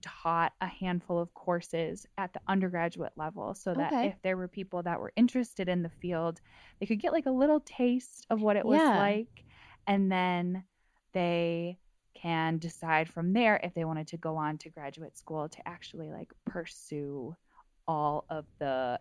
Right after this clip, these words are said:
Speaker 1: education and degree
Speaker 2: Mm-hmm.
Speaker 1: requirements that it takes to become a dance therapist. So I gave that a shot and absolutely fell in love with it. And I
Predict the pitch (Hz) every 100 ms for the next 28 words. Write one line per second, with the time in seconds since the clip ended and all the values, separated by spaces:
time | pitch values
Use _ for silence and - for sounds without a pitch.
0 | - 143 - - 277 - 247 226 175 165
1 | 165 - 147 180 170 139 - - - 76
2 | - - - - - 175 - 90 - -
3 | 185 - - - - 185 - - - -
4 | - _ - - 180 156 107 185 - -
5 | - - _ - 160 160 165 170 156 151
6 | - 143 131 160 - - - _ - -
7 | - 175 165 160 143 160 160 - 123 -
8 | 160 160 156 147 156 156 160 160 156 -
9 | 160 151 151 147